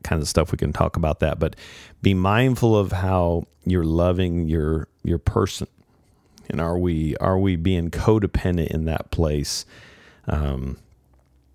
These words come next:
you know, that the addict in that place is saying,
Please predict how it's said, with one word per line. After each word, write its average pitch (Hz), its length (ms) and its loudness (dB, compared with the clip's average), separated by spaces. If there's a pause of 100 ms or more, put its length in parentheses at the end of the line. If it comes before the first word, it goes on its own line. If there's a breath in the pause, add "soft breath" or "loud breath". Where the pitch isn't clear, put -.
(180)
you 90 120 2
know, 78 160 0
that 76 380 -6
the 82 300 0
addict 98 420 0
in 82 80 0
that 80 220 -2
place 78 420 -2
is 85 140 0
saying, 82 360 0